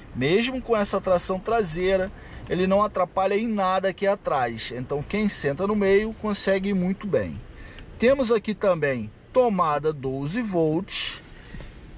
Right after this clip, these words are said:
e porta-revistas aqui nos bancos.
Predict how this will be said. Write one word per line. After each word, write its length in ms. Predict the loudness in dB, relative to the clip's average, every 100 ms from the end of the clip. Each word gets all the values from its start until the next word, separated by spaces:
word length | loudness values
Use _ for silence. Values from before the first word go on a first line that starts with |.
| -12 -12 -4
e 100 | 0
porta-revistas 1500 | 0 4 4 4 2 0 0 -2 -2 -2 0 0 -2 -2 -6 -10 -18 -18 -18 -10
aqui 380 | -2 -2 -2 -4
nos 200 | -2 -2
bancos. 760 | -2 -2 -4 -6 -6 -6 -6